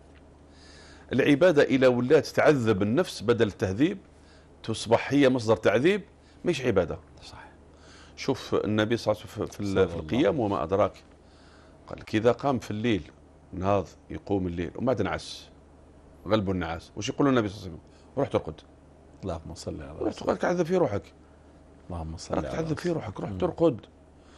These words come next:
Speaker 1: باش تبقى لك الحلاوة تاع ال-، العبادة.
Speaker 2: نعم.
Speaker 1: فأنت نفس الشيء، إذا كانت تعذبي بال-، بالسجود، نقول لك لا، لا يصح أن تكون الصلاة مصدرا للعذاب،
Speaker 2: اللهم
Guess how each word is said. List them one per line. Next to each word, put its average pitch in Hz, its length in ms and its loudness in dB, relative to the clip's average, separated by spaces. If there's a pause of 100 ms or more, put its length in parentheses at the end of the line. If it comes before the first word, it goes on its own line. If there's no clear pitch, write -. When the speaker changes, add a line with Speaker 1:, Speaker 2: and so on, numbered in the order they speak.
(360)
Speaker 1:
باش 143 180 -4
تبقى - 300 0
لك 170 140 -4
الحلاوة 190 420 0
تاع - 240 -2
ال-، 123 140 0
العبادة. 123 600 2
Speaker 2:
نعم. 104 100 -8 (580)
Speaker 1:
فأنت 151 520 4
نفس 190 300 0
الشيء، 104 400 -2
إذا 143 140 2
كانت 147 260 0
تعذبي 117 720 0 (400)
بال-، 120 380 4
بالسجود، 113 640 0
نقول 107 200 -4
لك - 140 -6
لا، - 320 2 (260)
لا 127 160 2
يصح - 380 -2
أن 120 200 -4
تكون 139 280 0
الصلاة 143 400 0
مصدرا 131 460 0
للعذاب، 104 540 4 (400)
Speaker 2:
اللهم 82 160 -14